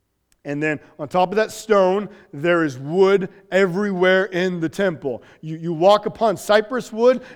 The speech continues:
and the walls and the ceilings are made of cedar. And on this wood,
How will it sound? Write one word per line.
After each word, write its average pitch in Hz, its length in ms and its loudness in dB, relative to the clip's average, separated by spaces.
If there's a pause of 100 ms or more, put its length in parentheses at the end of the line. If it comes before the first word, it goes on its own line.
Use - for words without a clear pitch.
and 170 280 -2
the 156 80 -4
walls 190 480 2
and 175 120 -4
the 151 40 -6
ceilings 202 440 -2
are 160 120 -6
made 185 280 0
of 160 160 -10
cedar. 160 520 -6 (300)
And 180 240 -2
on 247 460 4
this 214 420 2
wood, 160 580 2